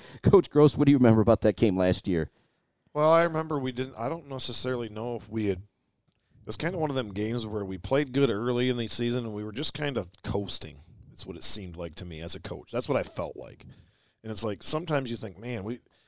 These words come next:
Speaker 2: we could have probably benefited," and I don't want, I probably don't wanna say it. I don't ever like to lose, don't get me wrong,
Speaker 1: Right.
Speaker 2: but we could have benefited from a loss psychologically. So, but we came, you know,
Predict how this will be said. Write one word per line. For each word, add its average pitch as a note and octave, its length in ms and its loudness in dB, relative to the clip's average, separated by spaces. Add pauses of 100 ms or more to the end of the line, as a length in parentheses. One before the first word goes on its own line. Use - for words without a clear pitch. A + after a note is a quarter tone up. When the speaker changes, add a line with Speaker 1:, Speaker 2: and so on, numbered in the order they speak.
(160)
Speaker 2:
we C3+ 80 -8
could G3+ 120 -6
have F3+ 100 -4
probably G#2 380 -8
benefited," A2 720 -6
and F#2+ 160 -14
I F2+ 40 -10
don't F2 140 -10
want, D#2+ 240 -16
I F#2+ 40 -16
probably F2 240 -8
don't D#2 100 -14
wanna C#2+ 140 -20
say - 180 -8
it. E2+ 80 -10
I F#2+ 40 -12
don't F#2+ 160 -12
ever F2+ 140 -12
like E2 220 -10
to - 80 -14
lose, E2 280 -14
don't E2 180 -20
get F2 120 -14
me D#2 80 -18
wrong, F2 260 -12
Speaker 1:
Right. F2+ 80 -12
Speaker 2:
but - 120 -18 (180)
we B2 100 -10
could D4 140 -6
have D3+ 140 -8
benefited G#2 540 -4
from F#2 160 -12
a E2 60 -10
loss D#2+ 400 -6
psychologically. F2+ 1000 -6 (420)
So, C3 480 0
but D#3 300 -2
we E3+ 100 4
came, D3 360 -2
you B2+ 60 -2
know, B2 180 -2